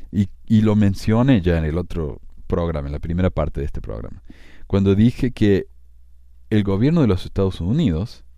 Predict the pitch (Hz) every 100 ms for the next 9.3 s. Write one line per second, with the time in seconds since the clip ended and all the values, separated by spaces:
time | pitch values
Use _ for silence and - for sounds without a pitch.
0 | - - - 110 104 92 113 110 107 95
1 | 98 90 85 90 95 85 80 - - 190
2 | 87 69 - - - - - - - -
3 | - - - - - - - - 92 104
4 | 117 - - - - - 67 - - -
5 | 85 85 95 87 - 82 95 - 240 98
6 | - - 131 - 160 - - - 107 127
7 | 156 120 117 147 - 101 107 104 107 98
8 | 98 120 - - - 85 92 165 233 -
9 | - -